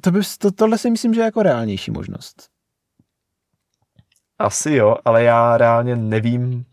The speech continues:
Speaker 2: co, jako, jaký ty kanály jsou. Tak dobrou přípravu dneska nemám, sorry.
Speaker 1: J-, jako já se tam, my se tam díváme třeba na formule.
Speaker 2: No a já jsem si myslel vždycky, že jsou takový jako napůl český kanály, že jako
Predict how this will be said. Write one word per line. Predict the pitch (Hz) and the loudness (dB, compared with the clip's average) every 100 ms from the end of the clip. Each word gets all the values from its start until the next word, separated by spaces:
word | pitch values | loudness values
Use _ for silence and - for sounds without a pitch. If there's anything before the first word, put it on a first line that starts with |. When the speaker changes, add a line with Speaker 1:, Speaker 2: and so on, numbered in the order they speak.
| _ | _
Speaker 2:
co, | - 113 101 _ _ _ _ - | -8 -8 -8 _ _ _ _ -12
jako, | 113 120 | -8 -4
jaký | 117 110 120 | -4 -4 -6
ty | 117 | -4
kanály | 113 107 110 | 0 0 0
jsou. | 113 - 104 98 101 - _ _ _ _ _ _ _ _ _ _ | -2 -6 -4 -4 -8 -16 _ _ _ _ _ _ _ _ _ _
Tak | 123 120 | -2 0
dobrou | 131 131 127 | 2 2 2
přípravu | 143 131 139 | 0 0 0
dneska | 131 127 139 | 0 -2 -2
nemám, | 131 117 123 | 0 0 0
sorry. | 123 123 113 185 160 | -2 0 -2 -4 -8
Speaker 1:
J-, | 165 240 | -10 -8
jako | 175 165 214 | -4 0 2
já | 202 | 2
se | 202 208 | 2 0
tam, | 202 | 0
my | 185 175 | 0 -2
se | 175 | -2
tam | 196 175 | 0 2
díváme | 160 160 | 4 2
třeba | 160 165 | 0 -2
na | 101 | -2
formule. | 98 131 143 147 147 160 _ - | -2 0 2 2 0 -4 _ -6
Speaker 2:
No | 117 120 | -4 0
a | |
já | 131 | 0
jsem | 123 139 | 0 -4
si | 139 | -4
myslel | 131 139 | -2 -2
vždycky, | 131 | 0
že | 139 | -4
jsou | - 143 | -2 -4
takový | 135 135 | -2 -2
jako | 135 | -2
napůl | 135 127 - 131 | 0 -2 -2 -4
český | 127 - 135 | -4 -6 -6
kanály, | 120 117 120 120 120 | -6 -2 0 0 -2
že | 120 | -4
jako | 117 113 123 117 | -4 -6 -8 -10